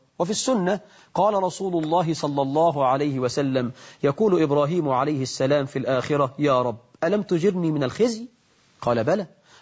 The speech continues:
قال: "وأي خزي وأبي، وأبي، ها، وأبي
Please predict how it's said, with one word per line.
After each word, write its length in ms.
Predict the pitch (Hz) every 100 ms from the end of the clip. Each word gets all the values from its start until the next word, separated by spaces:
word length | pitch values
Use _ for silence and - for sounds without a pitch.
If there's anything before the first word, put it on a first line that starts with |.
| -
قال: 220 | 180 185
"وأي 360 | 170 190 190 165
خزي 400 | 208 180 151 139
وأبي، 1160 | 131 139 185 202 180 170 160 147 139 123 107 - _
وأبي، 1000 | 131 147 175 220 196 202 196 180 151 120 - -
ها، 100 | 151 - -
وأبي 920 | 170 175 240 254 247 233 202 156